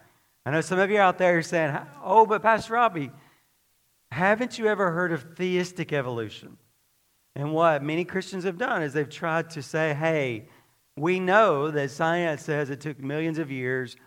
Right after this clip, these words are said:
We wanna kinda bail God out. We believe in the Lord. We believe in, you know, he's the one who created everything. So couldn't we say that, yes, God created everything, but he created it through the mechanism of evolution?"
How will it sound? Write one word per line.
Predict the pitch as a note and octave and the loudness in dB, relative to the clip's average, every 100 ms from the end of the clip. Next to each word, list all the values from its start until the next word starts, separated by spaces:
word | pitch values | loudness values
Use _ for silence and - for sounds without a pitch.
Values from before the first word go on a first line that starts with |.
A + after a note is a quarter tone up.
| _ _ _ | _ _ _
We | C#3+ | -2
wanna | F3 G3 | 0 0
kinda | G3 G3 E3 | 0 0 2
bail | D#3+ F#3 F3+ | 4 4 6
God | F3+ F3 | 4 4
out. | D#3 D3 C#3+ | 4 2 0
We | |
believe | C3 C3+ D#3+ D#3+ | -6 -4 -4 -2
in | |
the | E3+ | -4
Lord. | D#3 D#3 D#3 C#3+ | -2 0 0 -2
We | B2+ | -6
believe | A#2 C#3 D3 C#3+ | -6 -6 -6 -6
in, | C3 - - _ _ | -8 -12 -20 _ _
you | C#3 | -8
know, | C3 | -6
he's | C#3 E3 | -4 -6
the | D#3+ | -4
one | E3 | -2
who | D#3+ | -4
created | D#3+ D#3+ D#3 | -4 -2 0
everything. | C#3 B2 C3+ B2+ | -2 -4 -8 -8
So | C#3 | -10
couldn't | - F#3+ A3+ A#3 | -8 -2 -2 -2
we | A#3 A3 | -8 -8
say | - G3+ D3 A#2+ A#2 D3+ E3 _ _ _ _ _ _ _ _ - | -6 -2 0 0 -2 -6 -12 _ _ _ _ _ _ _ _ -2
that, | F3 | 0
yes, | F#3+ G#3+ D3+ C#3+ | 4 4 4 0
God | C#3 D#3 F3 F#3 | 4 6 6 4
created | - F#3+ F#3 F#3+ F#3+ | -2 -2 0 2 0
everything, | D3 C#3+ C#3+ C3+ C3+ | 0 -4 -6 -6 -4
but | C#3+ | -4
he | B2+ | -6
created | - D#3 E3 G#3 A3+ C#3+ | -8 -6 -4 -4 -6 -6
it | A#2+ A#2 C#3 - _ _ _ _ | -2 -2 -4 -10 _ _ _ _
through | - E3 | -2 0
the | D#3+ | 0
mechanism | D#3 F3+ G3+ D#3 C#3+ B2 B2 C3+ | 0 0 0 -2 -2 -4 -4 -6
of | C#3 C#3 | -4 -2
evolution?" | C#3 C3 C#3 C3 - A#2 A#2 | 0 0 -2 -4 -8 -16 -20